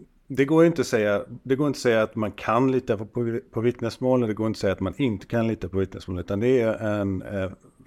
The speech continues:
case by case, eh, fall till fall. Och inom, eh, straffrätten så bedömer vi det på två, med två parametrar.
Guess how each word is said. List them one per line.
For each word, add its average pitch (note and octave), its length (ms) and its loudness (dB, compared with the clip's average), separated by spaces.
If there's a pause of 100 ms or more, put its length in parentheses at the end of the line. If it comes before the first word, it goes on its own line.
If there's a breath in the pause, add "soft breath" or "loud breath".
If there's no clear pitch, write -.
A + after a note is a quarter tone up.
case A2 360 0
by G2+ 140 0
case, G#2 600 -4
eh, E2+ 80 -8
fall A2 280 0
till G2+ 160 -8
fall. F#2 400 -2 (480 soft breath)
Och A2 400 -2 (400)
inom, A2 760 0
eh, G#2 80 -2
straffrätten G#2+ 640 -2
så A#2+ 120 -4
bedömer G2+ 420 -2
vi G2 120 -2
det F#2 220 -2
på F2+ 200 -8
två, G#2+ 540 -2 (120)
med A2+ 180 -4
två A#2 200 0
parametrar. G#2 640 -2